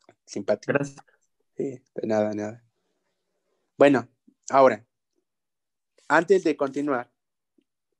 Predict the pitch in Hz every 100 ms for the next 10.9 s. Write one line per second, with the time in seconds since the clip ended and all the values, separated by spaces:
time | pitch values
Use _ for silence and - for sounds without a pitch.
0 | _ _ _ _ _ 135 139 139 165 160
1 | 160 165 156 156 151 151 139 135 123 120
2 | 120 117 107 104 104 - 104 - 110 107
3 | 113 104 107 - _ 127 120 139 120 117
4 | - _ _ _ _ _ 147 156 170 -
5 | _ _ _ _ - 127 123 120 139 143
6 | 160 151 - _ _ _ _ _ _ _
7 | _ _ _ _ _ _ _ - 139 160
8 | 190 170 165 160 - 135 147 _ _ 127
9 | 117 113 120 120 123 120 113 110 113 107
10 | - 117 117 139 139 127 120 - _